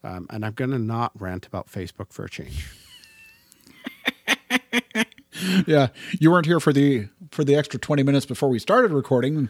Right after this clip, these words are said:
Speaker 2: where Justin did his job on that. So <laughs>
Speaker 1: Yes, uh, we, we do realize that a lot of you guys are out on Facebook, and we wanna make it easy for you. So we created a group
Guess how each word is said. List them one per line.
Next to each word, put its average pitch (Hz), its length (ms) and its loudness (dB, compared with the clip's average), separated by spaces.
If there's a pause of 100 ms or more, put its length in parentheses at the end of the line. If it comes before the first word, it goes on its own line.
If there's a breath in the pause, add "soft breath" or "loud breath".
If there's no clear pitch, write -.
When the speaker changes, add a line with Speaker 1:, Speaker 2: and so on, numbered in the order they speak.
(160)
Speaker 2:
where 127 160 0
Justin 127 340 -2
did 147 180 -2
his 127 140 -4
job 131 320 -2
on 120 180 0
that. 131 280 0
So 123 240 -8 (300 loud breath)
<laughs> - 300 -8
Speaker 1:
Yes, - 300 -8 (360 loud breath)
uh, 170 200 2
we, 214 220 2
we 208 160 0
do 208 220 0
realize 185 380 2
that 165 120 0
a 156 60 -2
lot 147 260 2
of 139 100 -4
you 147 100 -4
guys 139 340 -2
are 127 240 0
out 135 240 -2
on 185 160 -2
Facebook, 113 340 -6 (160)
and 120 420 -4
we 131 120 -2
wanna 135 180 -2
make 127 160 -4
it 135 80 -8
easy 139 220 -2
for 101 240 -8
you. 85 100 -16 (360 loud breath)
So 147 240 -2
we 175 260 -4
created 135 600 -6 (100)
a 113 120 -6
group 139 520 -6